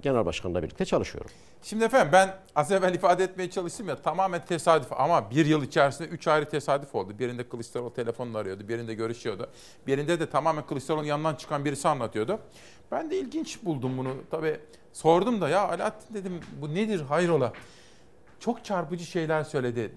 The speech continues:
Speaker 2: Devlet konusunda, halkımız konusunda, fay hatları ve Türkiye'yi barıştırma konusunda Kılıçdaroğlu'na bir misyon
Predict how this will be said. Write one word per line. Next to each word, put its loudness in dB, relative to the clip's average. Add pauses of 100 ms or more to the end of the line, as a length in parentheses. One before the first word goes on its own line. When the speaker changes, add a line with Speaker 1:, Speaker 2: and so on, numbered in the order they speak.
Speaker 2:
Devlet 4
konusunda, 0 (180)
halkımız 0
konusunda, -6
fay -8
hatları 0 (300)
ve -4
Türkiye'yi -2
barıştırma 2
konusunda -4 (320)
Kılıçdaroğlu'na 2
bir 0
misyon 6